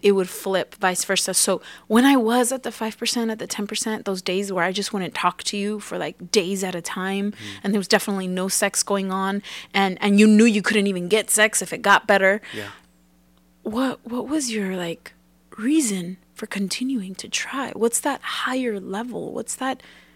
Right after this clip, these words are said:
Speaker 1: who were you committed to, or what were you committed to when I wasn't doing my part?
Speaker 2: I really had to look at the overall picture of, I really, really, really love this woman.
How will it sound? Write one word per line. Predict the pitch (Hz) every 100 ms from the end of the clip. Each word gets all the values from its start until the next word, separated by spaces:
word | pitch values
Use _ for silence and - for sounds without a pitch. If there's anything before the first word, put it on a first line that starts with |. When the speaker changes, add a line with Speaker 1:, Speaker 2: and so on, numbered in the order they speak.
| _ -
Speaker 1:
who | -
were | 269 294
you | 240
committed | 226 - 196 190 220 277 240 -
to, | - 175
or | 185
what | 180 190 254 -
were | 247
you | 214
committed | 190 - 175 170 185
to | - 196 208 - - - _
when | - 208 202 -
I | 233
wasn't | 262 233 196
doing | 196 185
my | 180
part? | 180 269 277 - - - _ - -
Speaker 2:
I | 127
really | 123 127 139
had | 120 117
to |
look | 117 113
at | 110 -
the | -
overall | 110 110 107
picture | 107 117 110 - 110
of, | 107 107 101 - - _ _ -
I | 104 110
really, | 104 117 123
really, | 120 113 113 101 _ -
really | 123 139 127
love | 113 110
this | 110 -
woman. | 113 104 107